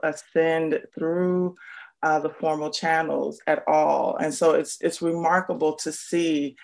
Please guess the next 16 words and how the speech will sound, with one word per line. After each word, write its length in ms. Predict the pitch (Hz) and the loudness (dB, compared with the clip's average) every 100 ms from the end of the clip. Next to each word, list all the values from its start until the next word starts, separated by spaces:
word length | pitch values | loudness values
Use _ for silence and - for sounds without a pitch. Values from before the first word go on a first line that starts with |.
| - - - _ | -20 -18 -20 _
how 300 | - 165 160 | -6 0 0
she 200 | 160 - | -2 -6
became 840 | 156 156 - 160 151 151 147 147 - | -4 -6 -6 -4 -2 -2 -2 -4 -2
the 80 | 160 | -4
voice 360 | 143 156 151 147 | 2 2 2 -2
of 100 | 147 | 0
African 440 | 143 139 147 151 | 0 0 -4 -4
Americans 800 | 143 143 160 160 160 151 151 139 - | -2 0 0 -2 -4 -6 -4 -6 -2
and, 180 | 151 143 | -4 0
and 160 | 165 160 | 0 4
the 100 | 151 | 2
voice 380 | 143 170 165 156 | 6 6 6 4
really 420 | 170 180 156 127 | 2 2 2 0
of 160 | 139 | 0
the 80 | 131 | 0
nation. 680 | 131 135 139 - - - 247 | 0 -2 -4 -8 -10 -8 -12